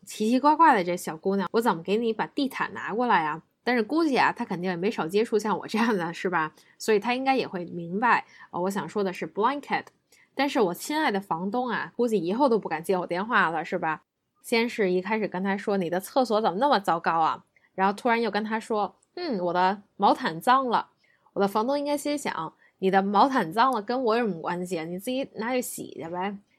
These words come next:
一点自立的能力都没有，是吧？还跟我说这些。可是当然了，我的房东也是人非常的好，所以他呢，也很足的耐心，是吧？然后去跟我解决这些事情。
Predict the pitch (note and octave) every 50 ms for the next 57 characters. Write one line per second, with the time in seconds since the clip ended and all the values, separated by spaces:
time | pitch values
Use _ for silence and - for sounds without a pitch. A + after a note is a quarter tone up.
0 | _ _ - A3+ G#3+ F#3+ E3 D#3 F3+ - - - - A3 G#3+ G#3+ A3+ G#3+ F#3+ F#3
1 | F#3 F3 F#3 F#3+ G3+ G#3+ G#3+ G#3+ G3 F3 E3+ D#3 D#3+ E3 E3 D3+ - - F#3+ -
2 | G3+ F3+ F3 D#3+ E3 F3 G3 G3+ A3+ A3+ G#3+ F3 - F#3 - - A3+ A#3 A#3+ C4
3 | A#3 F#3 E3+ - E3 D3+ - - _ _ _ _ _ _ _ _ _ _ _ _
4 | _ _ - G#3+ F#3+ F#3+ F3+ A3+ A#3+ B3+ A#3 G3+ G3 G#3+ G#3+ F#3+ C#3+ D#3+ E3+ E3+
5 | - E3+ F3+ F#3+ G#3+ A#3 A3+ F3+ E3+ - E3 E3 E3 D#3+ F#3 G3+ C4+ C#4 C#4+ -
6 | G#3+ F3+ E3+ E3+ - - - C3+ C3+ - - _ - - G3 F3+ E3+ - A3 A3
7 | G#3+ G#3 F#3 E3+ F3 - - _ _ _ _ - G3 G3+ A3 G#3+ G#3 E3+ E3 -
8 | E3+ F#3 G#3+ A3 A#3+ A#3+ A3 F#3 F#3+ - A#3 A3+ A#3+ B3 B3 - F#3+ - - C#3
9 | D3 D#3 D#3+ E3 E3+ E3 F3 E3+ E3 D#3+ E3 - D#3 C#3+ C#3 D#3 D#3 E3+ F3 F#3+
10 | A3+ - - B3 G3+ - G3 -